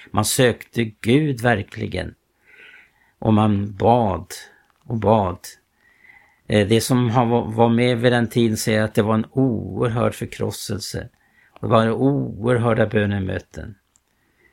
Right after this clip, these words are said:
Och man gjorde bättre, för Gud sa ju också till Birger Claesson att om man gör bättring, söker Gud i bön och fasta, så ska jag sätta det här på framtiden. Gud talar.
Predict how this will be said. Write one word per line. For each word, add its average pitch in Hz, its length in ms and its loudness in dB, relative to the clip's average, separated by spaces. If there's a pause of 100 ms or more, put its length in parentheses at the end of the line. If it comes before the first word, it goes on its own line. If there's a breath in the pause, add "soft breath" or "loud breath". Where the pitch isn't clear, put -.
(220)
Och 156 160 2
man 147 220 4
gjorde 143 320 2
bättre, 117 440 0
för 156 140 2
Gud 135 360 0
sa 113 360 0
ju 160 360 0
också 113 400 -4
till 113 220 -2
Birger 104 300 0
Claesson 98 440 -2
att 98 200 -6
om 120 180 4
man 156 180 0
gör 147 160 2
bättring, 139 500 0
söker 127 460 -2
Gud 127 360 -2 (240 loud breath)
i - 80 -4
bön 107 340 2
och 117 80 -4
fasta, 117 500 -4 (380 soft breath)
så - 140 -8
ska - 180 0
jag 101 100 2
sätta - 360 -2
det 110 80 -4
här 110 120 -4
på 101 160 -8
framtiden. 95 760 -8 (1500 loud breath)
Gud 214 280 6
talar. 139 600 2